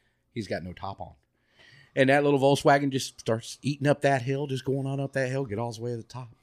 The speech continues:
Then the guy comes up, and I figured he's gonna be mad. This guy's gonna wanna fight or something. You know, I'm like, "Scott, I, I don't know."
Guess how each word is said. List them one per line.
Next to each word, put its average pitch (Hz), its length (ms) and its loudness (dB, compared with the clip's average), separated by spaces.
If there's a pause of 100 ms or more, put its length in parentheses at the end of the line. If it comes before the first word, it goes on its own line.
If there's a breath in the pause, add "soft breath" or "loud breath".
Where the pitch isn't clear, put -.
(640)
Then 107 120 0
the 117 40 2
guy 113 200 2
comes 110 280 2
up, 104 160 0
and 87 100 -8
I 90 40 -6
figured 85 240 -10
he's 87 160 -8
gonna 95 100 -8
be 92 100 -10
mad. 85 300 -14
This 104 100 -12
guy's 80 180 -12
gonna 78 120 -18
wanna - 140 -20
fight 80 380 -10
or 71 100 -16
something. 90 400 -10 (640)
You 85 80 -12
know, 87 80 -8
I'm 90 80 -8
like, 82 180 -10
"Scott, 98 460 -6
I, 80 280 -14
I 90 40 -10
don't 95 140 -10
know." 101 260 -8